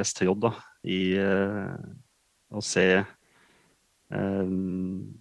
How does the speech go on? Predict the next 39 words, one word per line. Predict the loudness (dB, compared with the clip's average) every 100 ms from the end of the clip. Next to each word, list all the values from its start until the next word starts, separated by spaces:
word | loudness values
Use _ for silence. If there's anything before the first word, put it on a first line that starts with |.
| -20 _
dette | 0 4
er | 4
vel |
ting | 4 2
som | 4 4
jeg | 6 6 4 4
ikke | 4
bare | 4 4
in-, | -2 _ _ -14 -12 -12 -14 -8
ligger | -6 0 2
for | 4
meg, | 4
men | 4
det | 4
er | 2
sannsynligvis | 0 2 2
er | 0
jeg | 0
også | 0
litt | 2
god | 0 0
på. | -6 -6 -20 _
Eh, | -2 0 2 0 0
sannsynligvis | 2 2 2 4
er | 4 6 4
jeg | 2
god | -2 0
på | -2
å | 2
se | 4 4
detaljer, | 4 2 0 -4
sannsynligvis | -4 -2 0 2 2
er | 2
jeg |
flink | 0 -4
til | -6
å | 2
planlegge | 2 2 -2 -4 -4 -2
og | -4